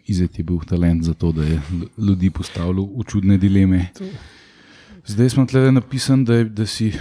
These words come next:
Speaker 1: drugega decembra dva tisoč petnajst svojo zadnjo tekmo igral. In si, in si, ampak si pa vstopil čist na koncu v Zavrču,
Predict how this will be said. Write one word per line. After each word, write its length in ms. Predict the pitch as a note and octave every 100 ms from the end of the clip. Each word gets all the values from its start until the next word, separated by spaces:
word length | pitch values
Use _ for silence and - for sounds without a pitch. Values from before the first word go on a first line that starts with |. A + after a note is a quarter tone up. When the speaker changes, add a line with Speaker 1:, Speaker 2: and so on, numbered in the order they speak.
| G2+
Speaker 1:
drugega 540 | G2+ A2+ C#3+ D3 B2+ G#2 F#2 _ _ _ _ _ _ -
decembra 640 | G#2 - - A2 A#2 A2+
dva 180 | G#2 G#2
tisoč 300 | G#2 G2+ F#2+ -
petnajst 460 | G#2+ - F#2+ -
svojo 220 | - F#2+
zadnjo 480 | F2 E2+ F#2+ F2+ F#2 -
tekmo 420 | - F2 - F2
igral. 380 | D#2+ E2+ E2 D#2+
In 180 | - F#2+
si, 200 | E2 G2+
in 80 | G2
si, 100 | F2+ F#2 G#2
ampak 220 | G#2+ G#2
si 100 | - G2+
pa 100 | G#2+
vstopil 400 | G2 A2+ G#2 A2
čist 340 | - C3+ -
na 100 | A2
koncu 460 | G2 G#2+ G#2+ - -
v 120 | G2+
Zavrču, 560 | F#2+ F#2 G2 - -